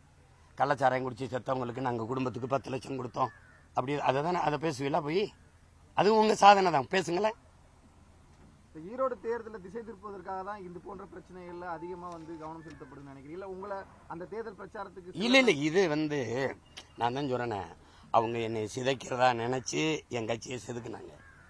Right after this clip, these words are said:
Speaker 1: இப்ப இவர், இவர் எனக்கு விசுவாசமானவரா,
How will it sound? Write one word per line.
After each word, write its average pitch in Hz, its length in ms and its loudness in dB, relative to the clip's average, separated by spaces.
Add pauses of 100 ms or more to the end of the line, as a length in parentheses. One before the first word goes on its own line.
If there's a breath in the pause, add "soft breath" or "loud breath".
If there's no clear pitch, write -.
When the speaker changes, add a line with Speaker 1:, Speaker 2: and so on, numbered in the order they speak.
(580)
Speaker 1:
இப்ப 123 240 -4
இவர், 127 460 -4
இவர் 123 240 -4
எனக்கு 117 300 -4
விசுவாசமானவரா, 120 880 2